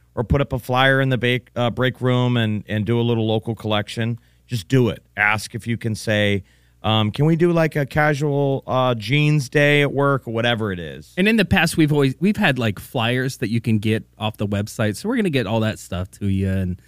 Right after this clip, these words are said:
Speaker 2: you can print stuff like that out and hang it up in your windows and be like, "Hey, if you're doing your own work, diaper drive, we want you to, you know, be able to see that." And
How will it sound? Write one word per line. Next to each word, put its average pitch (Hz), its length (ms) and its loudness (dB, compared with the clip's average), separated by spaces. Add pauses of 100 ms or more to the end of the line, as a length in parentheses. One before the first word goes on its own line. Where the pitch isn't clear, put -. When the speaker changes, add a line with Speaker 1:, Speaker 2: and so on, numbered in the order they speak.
(160)
Speaker 2:
you 185 100 2
can 151 160 4
print 143 280 -2
stuff - 280 -6
like 117 160 -2
that 107 160 -2
out 107 180 -4
and 101 200 -8
hang 117 160 -8
it 110 100 -2
up 113 160 -4
in 131 60 -2
your 123 100 0
windows 110 380 0
and 151 60 -2
be 156 60 -2
like, 180 160 -4
"Hey, 226 120 -2
if 123 120 -6
you're 160 80 0
doing 151 240 2
your 139 120 2
own 139 180 0
work, 127 320 -6 (420)
diaper 170 300 0
drive, 120 320 0
we 139 100 4
want 131 420 -2
you 135 100 2
to, 110 320 -4 (160)
you 101 120 -8
know, 92 200 -10 (720)
be 147 80 2
able 113 120 0
to 110 80 -4
see 113 280 -2
that." 90 320 -4
And 85 180 -18